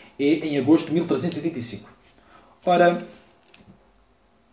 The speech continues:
importante para esta situação é, obviamente, que, eh, felizmente, o, o povo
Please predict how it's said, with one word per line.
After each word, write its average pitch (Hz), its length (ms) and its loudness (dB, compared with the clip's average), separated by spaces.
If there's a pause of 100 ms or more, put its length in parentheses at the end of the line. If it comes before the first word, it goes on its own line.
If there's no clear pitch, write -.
(120)
importante 208 600 6
para 170 260 2
esta 131 240 -2
situação 160 840 -2
é, 156 260 0
obviamente, 147 1120 -4
que, 165 460 4
eh, 131 460 0 (100)
felizmente, 147 880 2 (1040)
o, 135 340 -4 (100)
o - 60 -4
povo 147 720 4